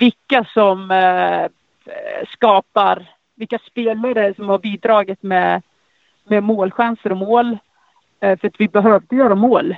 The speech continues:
Vi, försvarsmässigt var vi, var vi ganska bra, men vi hade fruktansvärt svårt för att göra mål. Och jag tro-, jag tog nog ut startelvan de sista sex omgångarna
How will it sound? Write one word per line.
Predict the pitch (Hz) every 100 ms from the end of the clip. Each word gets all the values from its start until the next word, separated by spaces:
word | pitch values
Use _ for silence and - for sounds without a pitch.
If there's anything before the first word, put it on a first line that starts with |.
| -
Vi, | - 202 202
försvarsmässigt | - - 202 226 254 247 - 202
var | 185 190
vi, | 185 190 185 180 185
var | 262 302
vi |
ganska | 240 254 - 202
bra, | 262 202 160
men | 202 208 208
vi | 208 208
hade | 220 202 190 185 185
fruktansvärt | - 302 - _ 277 254 - 190 -
svårt | 208 196 -
för | 202
att | 185
göra | 180 185
mål. | 247 156 180 _ _ _ - - -
Och | 226
jag | 226 -
tro-, | 247 240
jag | 220 226
tog | - 233 254
nog | 254
ut | - 277 269
startelvan | _ 254 233 - 240 196
de | 208
sista | 208 214
sex | 247 220
omgångarna | - 220 208 233 208 185 180